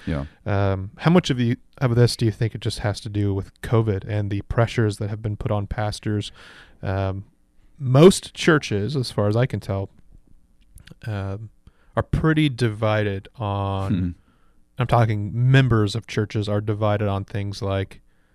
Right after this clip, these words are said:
Speaker 2: how to handle covid.
Speaker 1: Yeah,
Speaker 2: Should we wear
Speaker 1: masks.
Speaker 2: masks?
Speaker 1: Yeah.
Speaker 2: Should we not wear masks?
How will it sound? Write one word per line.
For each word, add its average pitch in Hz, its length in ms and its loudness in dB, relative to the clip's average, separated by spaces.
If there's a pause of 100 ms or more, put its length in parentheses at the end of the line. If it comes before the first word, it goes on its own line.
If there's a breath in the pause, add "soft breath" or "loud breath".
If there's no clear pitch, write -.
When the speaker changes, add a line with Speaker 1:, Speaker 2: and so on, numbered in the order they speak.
(180)
Speaker 2:
how - 200 -2
to 107 80 4
handle 98 340 -6
covid. 110 400 -4 (140)
Speaker 1:
Yeah, - 80 -8 (100)
Speaker 2:
Should 76 100 -2
we 107 80 2
wear 110 160 2
Speaker 1:
masks. 117 520 0
Speaker 2:
masks? 78 120 -6
Speaker 1:
Yeah. 78 80 -12
Speaker 2:
Should - 100 -12
we 113 80 -2
not 131 220 -2
wear 120 120 -4
masks? 104 520 -12